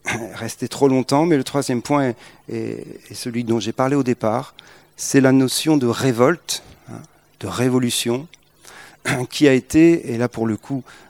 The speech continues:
euh, c'est clair, une révolution violente, hein. Il y a eu beaucoup de violence en mai soixante-huit, euh, qui a étonné tout le monde, personne s'y attendait, hein,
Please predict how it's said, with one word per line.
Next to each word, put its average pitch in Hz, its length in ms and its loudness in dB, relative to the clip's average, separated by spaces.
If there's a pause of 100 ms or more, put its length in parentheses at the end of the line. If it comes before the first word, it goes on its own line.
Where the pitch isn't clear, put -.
(120)
euh, 113 300 -12 (160)
c'est - 220 -8
clair, 143 360 -2
une 120 140 -4
révolution 110 640 -6 (280)
violente, 113 640 -2 (300)
hein. 120 60 -18 (360)
Il 113 60 -20
y 92 40 -20
a - 20 -20
eu 87 100 -20
beaucoup 147 240 -8
de 139 80 2
violence 113 600 -4
en 113 100 -12
mai 110 140 -6
soixante-huit, - 720 -10 (560)
euh, 107 220 -6
qui 117 220 -2
a 113 80 0
étonné 139 360 2
tout - 120 -2
le 127 60 2
monde, 190 160 -2
personne 131 340 -4
s'y - 180 -4
attendait, 113 380 -2
hein, 85 100 -10